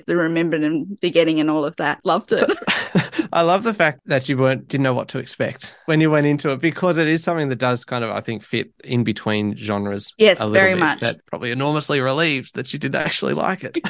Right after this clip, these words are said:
Speaker 2: <laughs>
Speaker 1: <laughs> Not disliked, I love.
Speaker 2: I think a-, as well that kind of take the big kind of a what if question, like, what if nobody could remember who you are
Speaker 1: Mm.
Speaker 2: and that you had a year to build as much of a life as you can and then it's wiped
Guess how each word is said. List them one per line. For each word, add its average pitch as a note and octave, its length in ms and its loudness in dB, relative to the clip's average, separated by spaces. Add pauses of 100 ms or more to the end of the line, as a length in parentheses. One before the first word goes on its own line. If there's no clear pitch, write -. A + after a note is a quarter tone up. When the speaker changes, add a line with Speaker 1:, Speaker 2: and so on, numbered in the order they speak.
(120)
Speaker 2:
<laughs> - 0 -
Speaker 1:
<laughs> A4 1400 0
Not E4+ 180 0
disliked, E4 600 4
I C4 100 6
love. B3+ 360 4
Speaker 2:
I D3+ 140 0
think F3+ 280 2 (100)
a-, C3+ 200 -2
as C3+ 220 -4
well B2 240 2
that A#2 180 -4
kind B2 200 0
of G#2+ 100 -2
take A#2 440 -4 (160)
the G2+ 80 -8
big G#2 260 -4
kind G#2 200 -4
of F#2+ 120 -2
a G#2 100 -4
what G#2 260 -2
if G2+ 160 -8
question, - 420 -6
like, F#2 200 -10
what G#2 280 -2
if G2+ 320 -6 (120)
nobody G#2 320 -2
could G2+ 180 -6
remember G2+ 320 -2
who G2 140 -6
you G2 160 -6
are G2 340 -6 (180)
Speaker 1:
Mm. B3+ 160 10
Speaker 2:
and D3+ 100 4
that G2+ 100 -4
you G#2+ 60 -2
had G2+ 160 -2
a G2 60 -4
year G#2 320 -2
to - 120 -10
build G2+ 380 -4 (180)
as G#2 140 -6
much - 240 -2
of G#2+ 60 -2
a G#2 40 -2
life G2 320 -2
as F#2+ 100 -6
you F#2+ 120 -10
can F#2+ 300 -6
and F#2+ 120 -4
then G2 140 -4
it's G2 180 -12
wiped - 480 -8